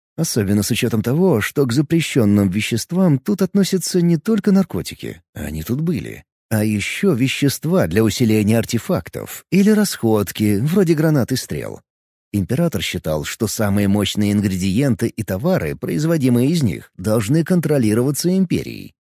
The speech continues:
Многие подпольные кузнецы, кожевники, ювелиры, а особенно чародеи и травники, с ним не соглашались.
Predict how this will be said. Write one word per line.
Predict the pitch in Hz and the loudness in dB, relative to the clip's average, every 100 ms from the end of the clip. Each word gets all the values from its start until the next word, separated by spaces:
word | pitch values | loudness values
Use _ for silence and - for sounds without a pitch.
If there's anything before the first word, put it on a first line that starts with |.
| _ _ - | _ _ -8
Многие | 71 98 165 147 165 | -2 2 2 2 0
подпольные | 147 151 - 170 160 156 | 2 -2 0 2 4 2
кузнецы, | 131 131 127 113 180 107 57 - | 2 2 2 0 -2 -4 -4 -10
кожевники, | 82 80 127 151 90 - - - | -8 -2 2 2 0 -6 -10 -8
ювелиры, | 82 104 95 147 170 71 53 - | -2 0 2 2 0 -2 -10 -8
а | 131 | -4
особенно | 123 - 139 104 104 | -4 0 0 2 0
чародеи | 92 110 104 87 101 92 | 0 -2 -2 0 0 0
и | 92 | 0
травники, | 147 180 95 82 - 60 - | 0 0 0 -4 -6 -12 -10
с | - | -4
ним | 143 196 202 | 0 4 4
не | |
соглашались. | 190 196 180 151 69 52 53 - | 4 2 0 -2 -4 -6 -8 -12